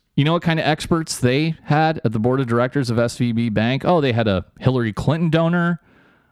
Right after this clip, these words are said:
Uh, they had a Nancy Pelosi donor. They had an improv performer. They basically had twelve directors, all of whom but one had no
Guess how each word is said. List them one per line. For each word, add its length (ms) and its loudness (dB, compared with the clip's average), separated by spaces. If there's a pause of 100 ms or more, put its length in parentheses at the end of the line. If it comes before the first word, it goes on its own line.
(100)
Uh, 380 0
they 180 2
had 360 0
a 340 0
Nancy 400 0
Pelosi 580 0
donor. 540 0 (580)
They 160 2
had 260 2
an 120 0
improv 600 2
performer. 720 0 (840)
They 100 4
basically 460 2
had 200 -2
twelve 540 0
directors, 880 0 (1300)
all 340 4
of 140 0
whom 440 0
but 200 0
one 640 0 (140)
had 440 -2
no 540 0